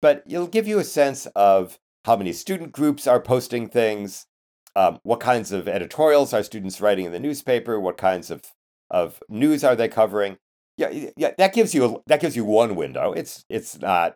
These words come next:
uh, scientific by any means, but it's, it's certainly, uh, more than just an impression.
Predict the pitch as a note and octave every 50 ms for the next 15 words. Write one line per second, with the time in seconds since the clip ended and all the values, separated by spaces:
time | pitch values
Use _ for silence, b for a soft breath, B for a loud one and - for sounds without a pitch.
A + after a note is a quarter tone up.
0 | _ _ - E2+ E2+ E2+ E2 D2+ C#2+ D2 C#2+ - _ _ _ _ _ _ _ _
1 | _ _ _ _ - - - B2+ A2+ G#2+ G#2 - D#3 D3+ - A2+ F#2+ - - F#2
2 | F2 E2+ E2+ D#2+ D2+ E2+ A2+ B2 - - E3+ C#3 A#2 - - - - B2+ A#2 A#2+
3 | - - D3+ - - A2+ G#2 G2 G2 F#2+ F#2+ F#2+ - _ _ _ _ _ _ _
4 | _ _ - F2 F#2 F2 E2+ E2 D#2+ D#2+ D#2+ D#2 _ - _ _ _ _ _ _
5 | - A#2 B2 C3 C#3+ D3 D#3 D#3 D#3+ C3+ A#2+ A2+ G#2+ G2+ F#2+ - - A2+ G#2+ G2
6 | - - G2+ F#2 F2+ F2 E2+ - - G#2+ G2 - - B1 A#1 A#1